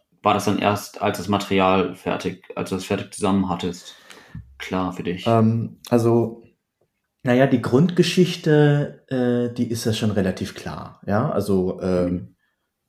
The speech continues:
Speaker 1: Mhm.
Speaker 2: äh, ganz großer Pianist, Hände kaputt, kriegt Spezialhandschuhe, kann wieder spielen. Das war ja die Geschichte, die,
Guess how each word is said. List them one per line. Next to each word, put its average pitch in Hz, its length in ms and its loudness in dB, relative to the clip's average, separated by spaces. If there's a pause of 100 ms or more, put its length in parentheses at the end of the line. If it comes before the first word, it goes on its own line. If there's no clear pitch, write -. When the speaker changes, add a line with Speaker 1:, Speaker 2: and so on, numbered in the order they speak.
Speaker 1:
Mhm. 92 80 -2
Speaker 2:
äh, 87 220 0
ganz 87 260 -4
großer 95 320 -4
Pianist, 107 920 -2
Hände 113 320 4
kaputt, - 720 -2
kriegt - 220 -6
Spezialhandschuhe, 104 1160 2
kann 90 260 -4
wieder 87 180 -2
spielen. 73 520 -10
Das - 220 -6
war 90 120 2
ja 90 200 2
die 90 160 -4
Geschichte, 92 540 -4
die, 87 540 -4